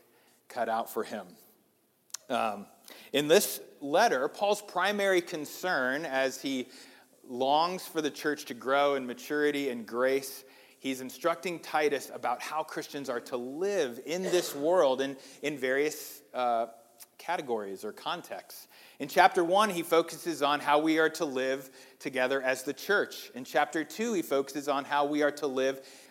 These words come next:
within the household. And in chapter three, today, he's talking about how we as Christians are to live in relationship to the wider world around us of non-Christians. And the funny thing is, I mean,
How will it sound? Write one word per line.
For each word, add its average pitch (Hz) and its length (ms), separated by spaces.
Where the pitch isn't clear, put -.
within 139 320
the 156 60
household. 117 720
And 131 220
in 123 160
chapter 143 380
three, 151 400
today, 143 340
he's 123 140
talking 127 320
about 120 200
how 131 180
we 131 200
as 143 140
Christians 131 500
are 131 100
to - 140
live 135 240
in 135 80
relationship 127 640
to 135 100
the 127 80
wider 117 440
world 131 600
around 120 440
us - 400
of 107 220
non-Christians. 110 1900
And 135 100
the 139 40
funny 240 280
thing 135 380
is, 143 360
I 139 40
mean, 117 220